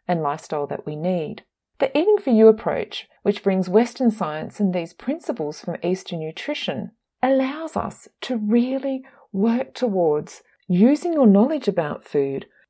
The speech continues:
but applying it to your unique requirements. As one of my clients, Annette, shared with me recently,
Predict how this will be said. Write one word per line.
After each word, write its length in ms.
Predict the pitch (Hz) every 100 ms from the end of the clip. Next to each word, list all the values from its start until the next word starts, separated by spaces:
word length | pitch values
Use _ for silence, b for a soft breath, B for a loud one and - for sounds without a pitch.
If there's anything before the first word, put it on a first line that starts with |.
| -
but 140 | 262
applying 720 | 269 269 - - 233 285 285
it 240 | 175 - -
to 140 | 196
your 480 | 175 190 196 208 214
unique 480 | 220 196 151 156 - -
requirements. 880 | 160 170 160 165 147 - - - - _ -
As 180 | 311 339
one 140 | 403
of 120 | 330
my 100 | 233
clients, 460 | 208 - 170 165 -
Annette, 260 | 170 170 -
shared 340 | - 156 156
with 280 | 175 156 165
me 100 | 147
recently, 720 | 151 240 262 269 - - 175